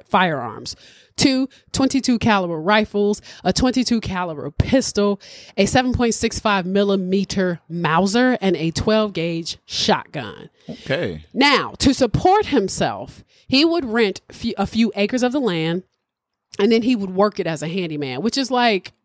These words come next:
Speaker 1: that's pretty confusing 'cause you're a handyman for a living, but your house is in shambles.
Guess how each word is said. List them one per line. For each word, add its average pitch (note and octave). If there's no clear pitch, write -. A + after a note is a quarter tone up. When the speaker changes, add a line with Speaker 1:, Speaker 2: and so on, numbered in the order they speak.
Speaker 1:
that's D5
pretty F3
confusing G#3
'cause G3
you're G#3
a E3+
handyman F4
for A3+
a G3+
living, F3+
but D3
your D#3
house G#3+
is C#3+
in C3
shambles. A2